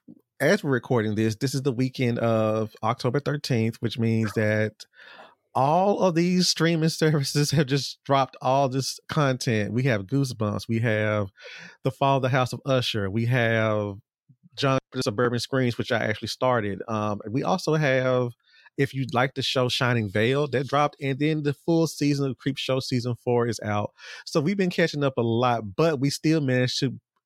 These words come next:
squeeze in this not too long short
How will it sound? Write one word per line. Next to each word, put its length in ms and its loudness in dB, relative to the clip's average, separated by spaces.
squeeze 480 0
in 520 2
this 320 0
not 300 2
too 920 -2
long 380 2
short 420 0